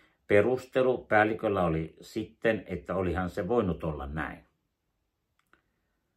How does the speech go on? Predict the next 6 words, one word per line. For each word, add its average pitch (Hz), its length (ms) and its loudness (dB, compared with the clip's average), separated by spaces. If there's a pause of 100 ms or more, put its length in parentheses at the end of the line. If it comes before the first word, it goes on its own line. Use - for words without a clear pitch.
(1400)
Uuselan 131 680 2 (120)
tyyli 135 420 4
sekoittaa 95 600 2
faktaa 117 460 2
ja 87 140 0
fiktiota, 92 800 0